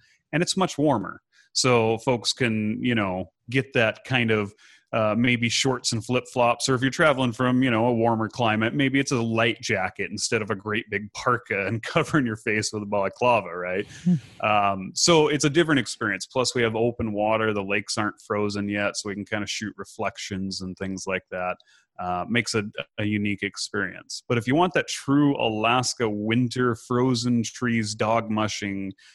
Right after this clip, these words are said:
Speaker 1: you know, ice park kinda stuff, that's February and March. Um, so much colder,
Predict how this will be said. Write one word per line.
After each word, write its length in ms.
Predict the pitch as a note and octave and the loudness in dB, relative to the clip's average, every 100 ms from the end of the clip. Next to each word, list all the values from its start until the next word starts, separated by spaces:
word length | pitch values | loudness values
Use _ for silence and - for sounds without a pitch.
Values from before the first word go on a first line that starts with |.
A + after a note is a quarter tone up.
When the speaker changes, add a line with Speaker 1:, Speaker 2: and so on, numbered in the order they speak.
| _ | _
Speaker 1:
you 120 | G2 | -8
know, 260 | G2 F#2 F#2 - | -6 -4 -6 0
ice 260 | B2 A#2+ | 0 0
park 300 | - A#2+ G#2+ - | -2 -2 -4 -6
kinda 240 | A2+ G#2+ G2+ | -4 -2 -2
stuff, 400 | - G#2 G2 F#2+ - _ _ _ | -4 -2 0 -2 -6 _ _ _
that's 460 | G2+ G#2 G#2+ - - | 0 2 2 -2 -2
February 500 | A2 F#2+ F#2 F#2 F2 | -2 0 -2 -2 -4
and 100 | F2 | -6
March. 540 | F2 E2+ - - - _ _ _ - | -8 -8 -12 -18 -20 _ _ _ -6
Um, 500 | G2 F#2 F#2 F2+ G2 | -2 0 0 -2 -2
so 520 | - B2 G#2 F#2+ F#2+ _ _ | 0 2 2 0 -4 _ _
much 260 | D3+ E3+ - | 0 0 -2
colder, 600 | G3 G3 E3+ C#3 F#3+ | 2 4 6 4 0